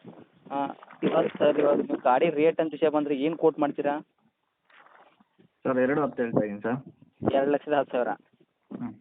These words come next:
Speaker 1: ಓಕೆ, ಮಾಡಲು ಎರಡು ಸಾವಿರದ ಹದಿನೆಂಟು ಮಾಡಲು, ತಾವು ಥರ್ಡ್ ಓನರು, ತೊಗೊಳೋರು ನಾಲ್ಕುನೂರು ಹಾಕ್ತಾರೆ, ಓಕೆನಾ?
Speaker 2: ಹೌದು.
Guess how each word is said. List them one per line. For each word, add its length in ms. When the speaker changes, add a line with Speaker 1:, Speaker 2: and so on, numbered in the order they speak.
Speaker 1:
ಓಕೆ, 280
ಮಾಡಲು 560
ಎರಡು 340
ಸಾವಿರದ 300
ಹದಿನೆಂಟು 480
ಮಾಡಲು, 440
ತಾವು 500
ಥರ್ಡ್ 400
ಓನರು, 220
ತೊಗೊಳೋರು 360
ನಾಲ್ಕುನೂರು 360
ಹಾಕ್ತಾರೆ, 320
ಓಕೆನಾ? 380
Speaker 2:
ಹೌದು. 420